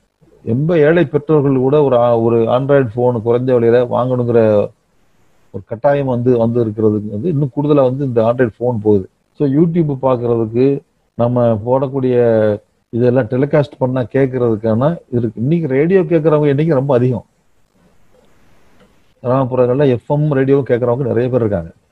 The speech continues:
சக்சஸ்ஃபுல்லா எஃப் எம்லாம் எப்படி ஓடிக்கிட்டு இருக்கு, ஓடிக்கிட்டு இருக்கு.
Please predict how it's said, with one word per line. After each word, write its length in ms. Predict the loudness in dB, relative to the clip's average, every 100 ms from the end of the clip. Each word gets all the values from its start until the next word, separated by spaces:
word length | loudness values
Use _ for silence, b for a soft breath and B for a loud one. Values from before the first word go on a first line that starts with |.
| _
சக்சஸ்ஃபுல்லா 840 | -8 -6 -2 -2 -2 -2 0 2 2
எஃப் 220 | 0 -2
எம்லாம் 320 | -2 0 0
எப்படி 260 | 0 0 0
ஓடிக்கிட்டு 400 | 2 0 0 -4
இருக்கு, 300 | -8 -2 0
ஓடிக்கிட்டு 160 | 0
இருக்கு. 340 | -2 -6 -6